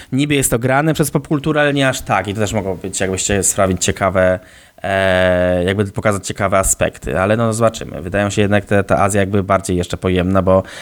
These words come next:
mamy zbicie jakby totalnie dwóch różnych kultur i różnego, e, podejścia, tak, do jednostki, więc no ja jestem, e, ja jestem pełen podziwu i jakby trzymam wielkie kciuki, żeby Mike White napisał dobry,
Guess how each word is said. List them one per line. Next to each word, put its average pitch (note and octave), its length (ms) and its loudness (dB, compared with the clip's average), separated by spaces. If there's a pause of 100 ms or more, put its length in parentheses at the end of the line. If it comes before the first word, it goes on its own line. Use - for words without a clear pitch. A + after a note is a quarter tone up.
(100)
mamy G2+ 160 0
zbicie G2+ 580 -2
jakby F#2 180 2
totalnie F#2+ 400 0
dwóch G2 260 -6
różnych F#2+ 360 -2
kultur F#2+ 340 0
i F#2 40 2 (300)
różnego, F#2+ 580 2 (360)
e, F#2+ 300 2
podejścia, G2+ 520 0
tak, F2 200 -2
do F2+ 100 -2
jednostki, F2+ 580 -2
więc E2 420 -2 (480)
no C#3 80 0
ja E3+ 120 2
jestem, F#3 420 0
e, D3+ 340 0
ja D3 140 0
jestem C#3+ 240 -2
pełen C3 320 -2
podziwu B2 480 -2
i A2+ 60 4
jakby A2 420 2
trzymam G#2+ 340 0
wielkie G#2 280 -2
kciuki, - 440 -4
żeby F#2+ 300 2
Mike F#2 380 0
White F#2 200 0
napisał F2 340 0
dobry, F2+ 460 0